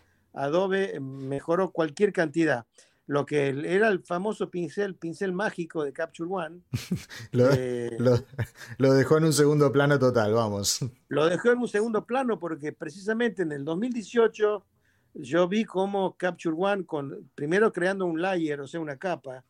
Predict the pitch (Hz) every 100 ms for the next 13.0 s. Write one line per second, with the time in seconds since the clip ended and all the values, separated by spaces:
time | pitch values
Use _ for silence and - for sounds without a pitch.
0 | _ _ _ _ _ - 139 131 131 135
1 | 170 175 185 160 175 170 160 160 165 185
2 | 190 156 156 - 190 170 156 151 175 160
3 | 135 143 160 175 160 160 _ - 95 90
4 | 98 - 131 131 170 180 147 170 175 180
5 | 180 196 208 185 165 147 190 185 180 170
6 | 160 147 240 233 - 135 131 _ _ _
7 | - 107 135 160 160 147 135 185 185 185
8 | 196 202 180 170 196 214 165 170 185 -
9 | - 92 87 87 170 175 185 185 156 135
10 | 151 139 135 - 143 135 160 170 190 202
11 | 175 135 131 165 147 165 175 185 156 180
12 | 180 165 151 175 170 151 180 180 165 160